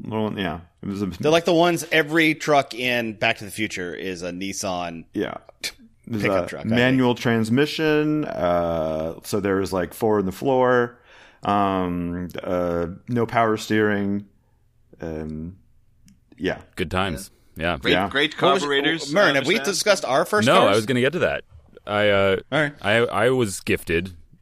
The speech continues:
Speaker 3: uh, a two thousand one, uh, Toyota Prius.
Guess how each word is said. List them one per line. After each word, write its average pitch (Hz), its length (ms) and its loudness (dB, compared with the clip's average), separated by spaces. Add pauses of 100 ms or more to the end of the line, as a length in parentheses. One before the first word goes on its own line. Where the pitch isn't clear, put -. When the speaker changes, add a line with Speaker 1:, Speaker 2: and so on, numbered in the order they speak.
(220)
Speaker 3:
uh, 76 480 0
a 80 320 0 (120)
two 117 120 -4
thousand 101 360 0
one, 101 440 -2 (260)
uh, 90 420 0 (260)
Toyota 90 280 -2
Prius. - 360 -8